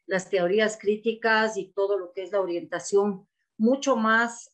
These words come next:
allá de mirar el Estado o los personalismos como capacidad de dar respuestas a los Estados.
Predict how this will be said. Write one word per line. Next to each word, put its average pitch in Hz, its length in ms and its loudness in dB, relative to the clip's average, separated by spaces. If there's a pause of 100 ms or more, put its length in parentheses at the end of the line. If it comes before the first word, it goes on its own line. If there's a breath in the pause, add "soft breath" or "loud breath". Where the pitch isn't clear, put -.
allá 208 680 0
de 190 180 -4
mirar 196 340 -2
el 202 120 0
Estado 208 440 -2
o 196 140 -2
los 175 180 -4
personalismos 208 1000 -4
como 175 260 -6
capacidad 175 720 -4
de 196 160 2
dar 196 180 -2 (180)
respuestas 202 680 -4
a 190 80 -4
los 170 200 -6
Estados. 202 580 -4